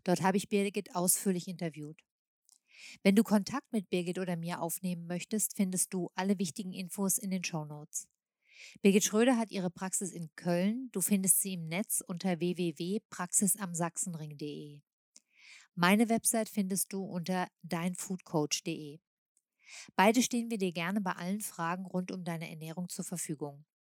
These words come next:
Solltest du Themenvorschläge für unsere Interviewserie oder Fragen zu einer bestimmten Folge haben, maile mir gerne an info at dein food coach punkt d e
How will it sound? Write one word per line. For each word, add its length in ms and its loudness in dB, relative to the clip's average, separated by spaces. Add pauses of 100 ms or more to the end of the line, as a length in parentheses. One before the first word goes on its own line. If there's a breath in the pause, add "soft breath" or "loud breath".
(640 soft breath)
Solltest 480 6
du 80 -2
Themenvorschläge 960 -2
für 140 -4
unsere 280 -2
Interviewserie 1000 -2
oder 320 0
Fragen 600 0
zu 180 0
einer 200 -2
bestimmten 360 -4
Folge 420 -2
haben, 320 -6 (160)
maile 320 0
mir 160 -2
gerne 460 0
an 300 -8 (180)
info 420 2
at 260 -6 (100)
dein 260 0
food 320 -6
coach 400 2
punkt 40 -10
d 60 -6
e 340 -10